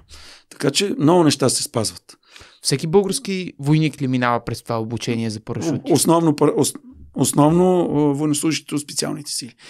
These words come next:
Speaker 1: И то най-вече от бойните формирования в специалните сили.
Speaker 2: Нека да различим тогава какво представляват специалните сили и какво са сухопътните войски. Разбирам, че първите са наистина най-елитната част на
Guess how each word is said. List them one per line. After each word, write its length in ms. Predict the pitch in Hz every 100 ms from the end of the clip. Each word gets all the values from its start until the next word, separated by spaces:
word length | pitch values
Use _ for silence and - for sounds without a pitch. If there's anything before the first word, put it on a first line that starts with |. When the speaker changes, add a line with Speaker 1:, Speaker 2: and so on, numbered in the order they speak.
| - -
Speaker 1:
И 80 | 165
то 140 | 180
най-вече 380 | 165 151 151 190
от 100 | 135
бойните 300 | 156 147 -
формирования 600 | - 143 135 156 170 156
в 60 | 147
специалните 480 | - - 147 147
сили. 200 | - 131 - - - -
Speaker 2:
Нека 220 | 131 127
да 120 | 196 226
различим 440 | 185 165 - 147
тогава 400 | 127 123 120 110
какво 360 | - - 170 165
представляват 600 | 160 - 143 139 131 -
специалните 600 | - - 123 127 131 160
сили 260 | - 208
и 100 | 226
какво 260 | 220 190 180
са 120 | 190
сухопътните 680 | 175 202 - 190 - 139 127
войски. 460 | 98 107 - - - - -
Разбирам, 460 | 127 113 135 143 127
че 280 | - 117 -
първите 460 | 180 165 120 - 147
са 220 | 147 143
наистина 560 | 120 113 - 135 147 - _ 135
най-елитната 880 | 139 139 143 151 139 131 139 147 -
част 300 | 160 139 123
на 280 | 117 110